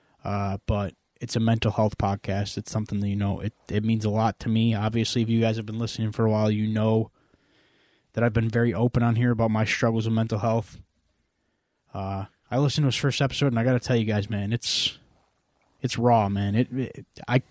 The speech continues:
I'm not gonna lie to you guys, I cried a little bit listening to it, and I, like, I felt a connection to this dude. So much of a connection that as soon as I got done with the episode, I messaged him, and I'm like, "Hey, man,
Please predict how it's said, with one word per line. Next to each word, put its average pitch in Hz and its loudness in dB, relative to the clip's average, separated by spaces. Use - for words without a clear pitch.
I'm 127 -2
not 139 0
gonna 127 0
lie 131 0
to 110 -2
you 104 -4
guys, 110 -2
I 113 -2
cried 127 0
a 113 0
little 104 -4
bit 98 -6
listening 101 -8
to 101 -6
it, 101 -10
and 117 2
I, 110 4
like, 113 2
I 120 2
felt 143 2
a 127 -2
connection 120 2
to 107 -2
this 107 -2
dude. 101 -4
So 175 -2
much 165 0
of 143 2
a 135 2
connection 131 0
that 123 2
as 113 -2
soon 156 0
as 143 2
I 139 0
got 131 -2
done 135 0
with 123 0
the 113 0
episode, 110 -2
I 107 -4
messaged 113 -2
him, 107 -4
and 101 -4
I'm 101 -4
like, 101 -8
"Hey, 117 0
man, 104 -6